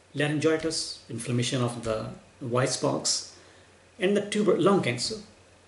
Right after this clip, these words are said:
uh, can cause, uh,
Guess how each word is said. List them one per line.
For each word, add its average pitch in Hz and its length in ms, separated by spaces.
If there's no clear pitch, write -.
uh, 139 160
can 165 260
cause, 117 480
uh, 123 60